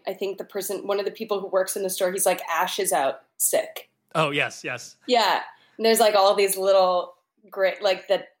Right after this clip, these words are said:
Speaker 1: are way over my head, but just make me so happy that I just love that kind of, like, super nerdy love of anything, you know?
Speaker 2: Right, fandoms, as
Speaker 1: Yes,
Speaker 2: we were talking about earlier.
Speaker 1: fandoms.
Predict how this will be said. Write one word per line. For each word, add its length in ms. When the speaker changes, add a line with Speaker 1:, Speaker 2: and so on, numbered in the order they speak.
Speaker 1:
are 260
way 280
over 200
my 160
head, 240
but 200
just 180
make 180
me 100
so 520
happy 440
that 300
I 100
just 180
love 240
that 220
kind 120
of, 80
like, 160
super 380
nerdy 500
love 300
of 200
anything, 560
you 120
know? 240
Speaker 2:
Right, 260
fandoms, 540
as 100
Speaker 1:
Yes, 80
Speaker 2:
we 60
were 40
talking 40
about 120
earlier. 220
Speaker 1:
fandoms. 720